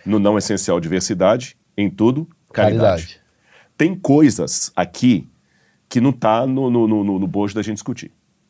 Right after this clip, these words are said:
Speaker 1: Desculpa, tem coisa aqui que não pode ter a sua opinião ou a minha. Se, se tiver uma discordância, um dos dois tem que sair daqui. Por exemplo, não tá na discussão aqui apoiar racismo. Isso é hediondo.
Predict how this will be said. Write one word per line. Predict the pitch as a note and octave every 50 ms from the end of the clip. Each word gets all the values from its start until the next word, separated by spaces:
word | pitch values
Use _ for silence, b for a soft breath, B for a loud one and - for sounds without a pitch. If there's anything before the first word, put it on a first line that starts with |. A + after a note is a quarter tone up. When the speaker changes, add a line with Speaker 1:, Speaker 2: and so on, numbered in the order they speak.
| _ _
Speaker 1:
Desculpa, | F#2+ G#2+ A2 - - - D#3+ - F#2
tem | E2 - A2+ A2+
coisa | A2 - - A#2 A#2+ A#2 A2
aqui | F#2+ - - A#2
que | - C3+
não | C3+ C3
pode | - C3 B2 B2 -
ter | C3
a | A#2+
sua | - C#3 B2
opinião | - A#2+ G2+ G2+ G#2+
ou | B2+ C#3+
a |
minha. | C#3 F#2+ E2 D#2 C#2 C#2+
Se, | - - - - B2+ C#3 -
se | - - C#3
tiver | B2+ - A2 A2+
uma | B2+ E3 F#3
discordância, | - - - C#3 A2+ F#2+ F#2+ A#2+ C3+ C3 - D#3
um | D3+
dos | C#3+ A#2+ F#2+
dois | A2 A#2 A2+
tem | A#2+ D3
que | C#3+ -
sair | - C3+ C3+
daqui. | C#3+ C#3 - - - b b b b b b b b
Por | - A#2+ A#2
exemplo, | A2+ G2+ E2 F2+ F2+ D2+ - - - - - _ _ _ _ _ _ _ _ _ _
não | - G#2 A2+ C#3 F#3 F3+
tá | - - A#2+ A2+ B2
na | C3+ C3+
discussão | A2+ A2+ G2+ - A#2+ G#2+ - - A2 G#2
aqui | F#2 E2 - G2+ G2+ A2 C#3
apoiar | C#3+ - - C#3+ A2+ G2+ G2
racismo. | G#2 C#3+ D3 C#3+ - A#2+ G2 F2 E2+ D2+ C#2 - _ _ _ _ _ _ _ _ _ _ _ _ _ _ _ _ _ _ _ _ _ _ -
Isso | G2+ - A3
é | C4+
hediondo. | D#3+ D3 C3+ C3 G2 E2+